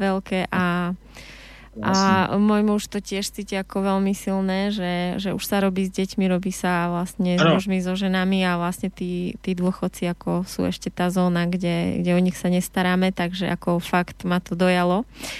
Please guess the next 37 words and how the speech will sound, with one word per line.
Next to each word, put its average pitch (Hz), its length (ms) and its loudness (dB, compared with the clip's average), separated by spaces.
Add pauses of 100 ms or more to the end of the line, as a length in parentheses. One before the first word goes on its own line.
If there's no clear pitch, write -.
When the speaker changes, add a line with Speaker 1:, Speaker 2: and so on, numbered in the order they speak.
(200)
Speaker 1:
musím 214 240 0
povedať. 202 640 2
A 202 320 2
povedz 202 400 -2
teda 208 320 2
ešte - 560 0 (480)
o 175 240 -2
tých 190 160 -6 (160)
deťoch 190 240 2
z - 80 -20
detských 190 400 -4
domov. 175 400 4
Speaker 2:
Děti, 214 240 2 (160)
dě-, - 320 -8
děti 139 320 2
z 135 160 2
dětských 135 320 0
domovů 131 340 2
jsou 151 220 2
v - 80 -6
tomto 143 320 0
kontextu 123 480 0
jako 131 240 0
opravdovou 131 560 2
výzvou 127 400 -2
pro 110 160 -6
ty 110 80 -8
lektory. 95 480 -6 (1200)
Ale 143 500 4
ta 147 100 0
výzva 135 300 -2
stojí 156 320 0
za 170 120 -2
to. 117 260 -6 (220)
Oni, 127 420 -2
oni 113 180 -2
samozřejmě 131 720 2